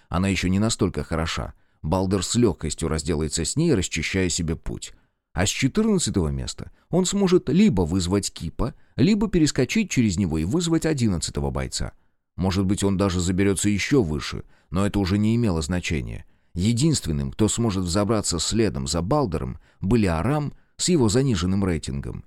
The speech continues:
и Баррел. Перед Баррелом останутся только бои с теми, кто уже проиграл,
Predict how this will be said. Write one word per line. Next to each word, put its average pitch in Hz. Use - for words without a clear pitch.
и 117
Баррел. 110
Перед 98
Баррелом 85
останутся 98
только 95
бои 80
с -
теми, 69
кто 85
уже 78
проиграл, 95